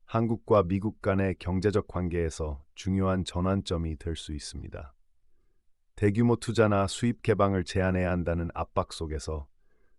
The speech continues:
과거 일본이 칠백조 원을 투자하고 관세율 십오 퍼센트로 협상한 사례를 떠올리게 되는데 한국은 그에 상응하는 답안지를 마련해야 하는 상황입니다.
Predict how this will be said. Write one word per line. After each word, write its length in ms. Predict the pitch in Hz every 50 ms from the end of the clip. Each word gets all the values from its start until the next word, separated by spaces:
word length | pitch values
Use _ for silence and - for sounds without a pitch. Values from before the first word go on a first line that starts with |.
| _ _
과거 320 | - 92 98 98 107 104
일본이 560 | 101 98 87 95 95 95 104 104 101 92 - -
칠백조 540 | - - - 135 139 143 131 - - 120 110
원을 240 | 107 101 95 90 -
투자하고 720 | - 92 87 98 90 85 80 78 - 82 80 78 73 _
관세율 480 | - - 85 87 - - 92 90 87 82
십오 320 | - - - 107 113 117
퍼센트로 580 | 107 - - 104 - 104 95 - - 92 95 85
협상한 500 | 87 101 - - - 98 95 90 87 85
사례를 480 | - - 90 87 87 82 78 80 78 -
떠올리게 500 | - 90 92 95 92 92 90 82 85 78
되는데 580 | - 80 76 78 76 69 76 80 76 69 - _ _ _ _ _ _ _ _ _ _ _ _ _ _ _ _
한국은 520 | - 123 123 120 117 110 107 113 107 92 -
그에 220 | - 104 104 104
상응하는 640 | - - 107 104 101 101 95 92 90 92 90 87
답안지를 720 | - - 90 85 - 98 98 98 87 92 87 80 87 85 76
마련해야 540 | 71 76 82 90 90 90 87 85 82 80 78
하는 260 | 73 76 78 78 73
상황입니다. 800 | - - 85 85 82 82 76 67 67 - - - - - -